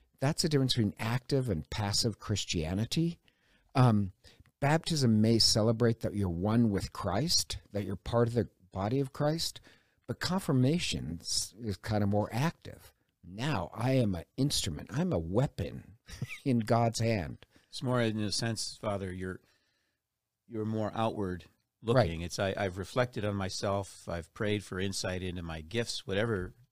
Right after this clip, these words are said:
Speaker 2: that range of gifts may be, but having identified them or begun to identify them for most of us, I'm then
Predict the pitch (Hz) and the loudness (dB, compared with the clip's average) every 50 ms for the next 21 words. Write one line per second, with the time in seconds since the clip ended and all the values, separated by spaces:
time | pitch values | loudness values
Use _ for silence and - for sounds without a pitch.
0 | _ _ - 85 82 - - 82 87 90 90 87 - 85 80 78 104 101 92 - | _ _ -10 -10 -10 -8 -8 -8 -8 -8 -8 -8 -10 -10 -8 -6 -4 -4 -4 -4
1 | - - 85 82 85 80 110 139 139 110 87 90 85 98 98 104 95 95 90 90 | -6 -8 -8 -10 -8 -6 -4 -2 -2 -2 -2 -4 -4 -4 -4 -2 -2 -4 -4 -6
2 | 87 78 101 107 113 110 - - 110 101 101 104 95 101 92 92 85 78 85 80 | -6 -4 -4 -4 -4 -4 -6 -6 -6 -4 -4 -4 -4 -6 -6 -6 -6 -8 -8 -8
3 | 76 95 101 120 131 110 80 78 76 80 78 73 76 - - 78 78 80 85 90 | -6 -4 -4 -2 -2 -4 -6 -6 -8 -8 -10 -10 -12 -12 -12 -12 -10 -10 -12 -12
4 | - - 80 85 95 95 - - 76 78 - - - _ _ _ _ _ _ _ | -12 -10 -10 -8 -8 -8 -10 -10 -12 -12 -12 -14 -18 _ _ _ _ _ _ _
5 | _ _ _ _ _ _ - 95 92 104 110 107 104 101 98 95 | _ _ _ _ _ _ -8 -6 -2 0 0 0 0 0 -4 -6